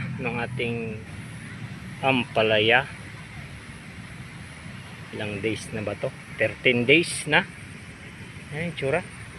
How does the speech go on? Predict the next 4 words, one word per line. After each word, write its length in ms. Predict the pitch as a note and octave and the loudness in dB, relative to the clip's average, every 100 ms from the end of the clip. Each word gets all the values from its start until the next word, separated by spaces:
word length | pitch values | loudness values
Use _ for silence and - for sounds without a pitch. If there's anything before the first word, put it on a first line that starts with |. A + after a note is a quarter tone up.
| - - - - - - - - - - - - - - - - | -14 -14 -14 -14 -14 -14 -14 -14 -16 -16 -14 -14 -14 -12 -10 -2
Ang 160 | C3+ | 8
gagawin 400 | C#3 D3 C#3+ D#3 | 10 12 12 10
natin 480 | D#3 D3+ C#3 D3 C#3+ | 12 10 10 8 10
ay 320 | C3+ C#3 D3+ | 10 8 6